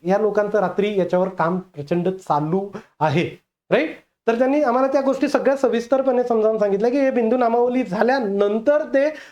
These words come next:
सामान्य प्रशासन विभागाकडे जाईल आणि सामान्य प्रशासन विभागाकडून ते एमपीएससी कडे जाईल. क्लिअर? हेच आमचं त्यांच्याशी बोलणं झालं आणि त्यांनी पूर्ण ते गोष्टी सांगितल्या. मी याला फास्ट कसं करता येईल आणखीन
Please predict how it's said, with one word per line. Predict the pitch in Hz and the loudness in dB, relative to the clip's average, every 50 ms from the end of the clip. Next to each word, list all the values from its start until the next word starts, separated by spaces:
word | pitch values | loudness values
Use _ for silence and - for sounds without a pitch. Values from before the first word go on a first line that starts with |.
| _ _ - | _ _ -2
सामान्य | 202 202 233 247 262 262 | 0 0 0 0 0 0
प्रशासन | - 240 226 - 247 240 - 254 240 | 0 0 0 0 0 0 0 0 0
विभागाकडे | 202 190 185 160 185 202 220 247 254 254 285 277 285 | 0 0 0 2 2 2 0 0 0 2 2 2 2
जाईल | 269 269 277 277 | 2 0 0 0
आणि | 269 254 254 254 | 0 0 0 0
सामान्य | 254 - 214 220 220 226 233 240 247 247 | 0 0 0 0 0 0 0 0 0 0
प्रशासन | - 226 - 226 226 220 240 240 | 0 -2 -2 -2 -2 0 0 0
विभागाकडून | 208 202 185 202 208 208 220 220 214 233 226 277 302 302 | 0 0 0 0 0 0 0 0 0 0 0 0 0 -2
ते | - - - - _ _ - 277 302 - 196 | -4 -10 -18 -20 _ _ -4 -4 -4 -2 0
एमपीएससी | 185 190 190 190 175 165 156 - 139 | 0 0 0 0 -2 -2 -2 -4 -8
कडे | - - 101 101 | -12 -12 -14 -16
जाईल. | 95 - _ _ _ _ _ _ _ _ _ | -16 -16 _ _ _ _ _ _ _ _ _
क्लिअर? | 233 262 311 311 - - - _ _ - | 0 0 0 0 -4 -8 -18 _ _ -2
हेच | 247 247 226 | 0 0 0
आमचं | 190 190 190 202 | -2 -2 -2 -2
त्यांच्याशी | 185 180 156 - 156 - - 220 | -2 -4 -4 -6 -6 -8 -4 -2
बोलणं | 185 156 131 123 127 110 | -2 -2 -2 -4 -6 -10
झालं | 95 90 87 - _ _ _ _ _ _ _ _ _ _ _ _ _ _ _ - | -10 -14 -16 -20 _ _ _ _ _ _ _ _ _ _ _ _ _ _ _ -2
आणि | 175 202 | 0 0
त्यांनी | 202 233 240 262 | 2 0 0 0
पूर्ण | 233 233 233 220 226 240 | 0 0 0 2 2 0
ते | 233 247 254 247 - - _ _ 185 | 0 0 -2 -2 -4 -10 _ _ -2
गोष्टी | 185 185 190 247 233 | -2 0 0 0 0
सांगितल्या. | 240 214 185 170 170 180 180 | 0 0 0 0 0 0 0
मी | 196 208 | 2 2
याला | 220 226 247 247 - | 0 0 -2 -4 -4
फास्ट | - 196 214 220 220 - - | -2 -2 -2 -2 -4 -4 -4
कसं | 220 208 202 254 247 | -2 0 0 0 0
करता | 247 247 233 - - 226 | 0 0 0 0 0 0
येईल | 226 226 | 2 2
आणखीन | 196 190 190 185 190 226 | 0 0 -2 0 -2 -2